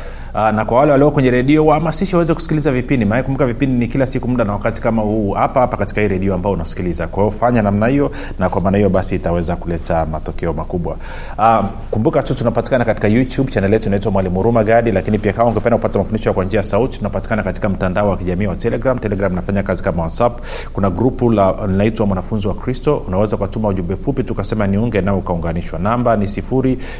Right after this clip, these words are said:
saba nane tisa tano sifuri sifuri mbili nne mbili, sifuri saba nane tisa tano sifuri sifuri mbili nne mbili.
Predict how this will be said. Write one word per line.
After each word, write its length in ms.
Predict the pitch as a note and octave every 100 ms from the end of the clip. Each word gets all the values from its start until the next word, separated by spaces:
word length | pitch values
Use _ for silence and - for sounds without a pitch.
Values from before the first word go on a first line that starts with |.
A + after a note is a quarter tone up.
| -
saba 880 | - A#2 A2+ A#2 A#2 - A2 G2 F#2 F#2+
nane 300 | G2+ A2 G#2+
tisa 880 | G#2 B2+ B2+ C#3 C3+ - G2+ F#2+ F#2 -
tano 360 | G#2 G#2+ G#2
sifuri 320 | G2+ - G#2+ G2+
sifuri 320 | - G#2+ G2+
mbili 220 | F2+ F#2+
nne 140 | F2+
mbili, 280 | F2 A2+ B2+
sifuri 340 | - - A2+ G#2
saba 240 | G#2 G2+
nane 220 | G2 F#2+
tisa 260 | F2 B2 A2
tano 240 | G#2+ G#2
sifuri 200 | G2+ G#2
sifuri 340 | G2+ A2+ F#2 F#2
mbili 420 | F2 F#2+ F2 - F2+
nne 300 | E2+ E2 E2 F2
mbili. 300 | E2+ E2+ D#2